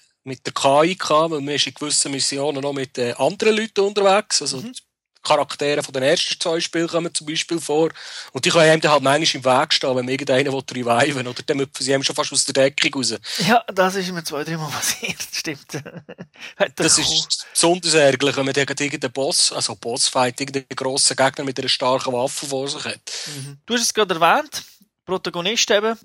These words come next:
Speaker 2: Neben uns gibt's noch den Salem und den Rios. Das sind ja die beiden Figuren, die wir im ersten und im zweiten Teil gespielt haben.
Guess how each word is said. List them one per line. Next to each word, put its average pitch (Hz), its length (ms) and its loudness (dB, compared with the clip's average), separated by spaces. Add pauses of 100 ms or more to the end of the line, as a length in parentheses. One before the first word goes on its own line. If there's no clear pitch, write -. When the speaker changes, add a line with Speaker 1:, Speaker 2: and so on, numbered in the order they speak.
Speaker 2:
Neben 165 220 2
uns 170 320 2
gibt's - 280 -2
noch 151 260 -4
den 143 120 -8
Salem 165 460 4
und 139 160 -10
den 139 60 -2
Rios. 226 280 -2
Das 185 140 0
sind 175 100 -4
ja 156 80 -6
die 147 80 -6
beiden 151 300 4
Figuren, 151 400 -6
die 143 40 -10
wir 139 60 -4
im 139 100 -6
ersten 160 280 -2
und 139 80 -12
im 131 120 -14
zweiten 190 360 -2
Teil 214 180 6
gespielt - 480 -4
haben. 247 140 2